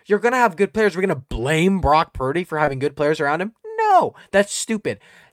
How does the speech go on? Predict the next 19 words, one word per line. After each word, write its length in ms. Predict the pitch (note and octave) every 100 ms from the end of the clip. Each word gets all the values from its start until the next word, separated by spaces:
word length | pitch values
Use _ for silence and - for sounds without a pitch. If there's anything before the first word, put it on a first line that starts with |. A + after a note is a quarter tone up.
| -
If 180 | F#3+
you're 120 | F#3 F#3+
calling 440 | - G#3 A#3+ A#3
Brock 380 | - E3+ F#3+ -
Purdy 340 | F3 E3+ E3
a 100 | B2+
system 460 | B2+ - D#3+ - F3
quarterback, 540 | - C3 B2 B2 B2+
you 80 | B2
are 100 | A2
very 460 | G2+ B2 D#3 G#3 G#3
clearly 560 | - F3 E3 E3 E3
and 120 | B2+
very 320 | A2+ C3+ F3+ -
evidently 720 | D#3 E3+ C3+ F#3+ G#3+ D#3+ E3 - _ -
not 400 | C3+ D3+ F#3+ C3+
watching 480 | B2+ C3 - D3+
the 80 | D3
games. 480 | C3 G#3 B2+ - -